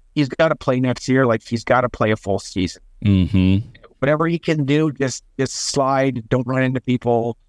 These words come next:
Speaker 1: Stop running into, you know, Patrick Queen and all these
Speaker 2: Yeah.
Speaker 1: guys. Not gonna take them all down. Longevity is the key, man.
Speaker 2: Yes. And, uh, you know, hopefully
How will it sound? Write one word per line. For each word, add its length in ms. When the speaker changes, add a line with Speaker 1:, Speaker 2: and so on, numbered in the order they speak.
Speaker 1:
Stop 220
running 220
into, 200
you 80
know, 160
Patrick 280
Queen 360
and 340
all 180
these 180
Speaker 2:
Yeah. 160
Speaker 1:
guys. 200
Not 140
gonna 160
take 120
them 100
all 120
down. 280
Longevity 560
is 100
the 60
key, 200
man. 260
Speaker 2:
Yes. 380
And, 180
uh, 80
you 140
know, 200
hopefully 560